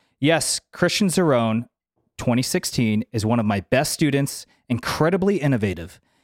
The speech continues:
curious, and with multi-layered interest for business and the Western intellectual tradition and thought. Christian won the first place of the Stillman School of Business Pirates Pitch twenty sixteen for his startup company, Theo and Harris, and was named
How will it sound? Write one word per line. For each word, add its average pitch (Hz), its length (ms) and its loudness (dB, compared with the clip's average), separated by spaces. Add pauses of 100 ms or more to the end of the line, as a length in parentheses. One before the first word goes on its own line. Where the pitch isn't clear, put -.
(200)
curious, - 680 0 (300)
and 127 120 2
with 120 180 0
multi-layered 156 680 2
interest 156 400 -2
for 127 140 0
business 131 600 0
and 113 160 0
the 101 60 0
Western 143 600 0
intellectual 123 580 -2
tradition 104 600 -2
and 104 120 -6
thought. - 460 -2 (420)
Christian 170 420 0
won 147 180 2
the 123 60 2
first - 460 -2
place 147 420 0
of 113 180 -4
the 117 80 0
Stillman 160 420 0
School 143 320 -2
of 107 120 -4
Business 127 400 0 (240)
Pirates 190 460 2
Pitch - 420 -2 (180)
twenty 170 400 0
sixteen 170 560 -2
for 127 200 0
his 117 80 -2
startup 120 360 -2
company, 101 380 -4
Theo 123 380 0
and 110 80 0
Harris, 101 380 -4 (420)
and 135 140 0
was 123 180 0
named 156 560 2